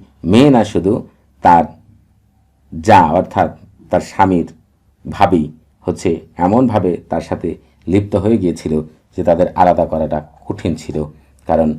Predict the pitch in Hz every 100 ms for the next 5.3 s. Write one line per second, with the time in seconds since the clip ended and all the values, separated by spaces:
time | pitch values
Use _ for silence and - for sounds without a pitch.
0 | - _ - 104 101 92 82 90 - 78
1 | 73 - 78 73 - _ 98 104 117 117
2 | 95 95 - 110 117 113 87 - _ _
3 | _ 85 87 117 123 104 87 82 78 -
4 | 85 85 - 78 76 73 82 76 - _
5 | _ - 135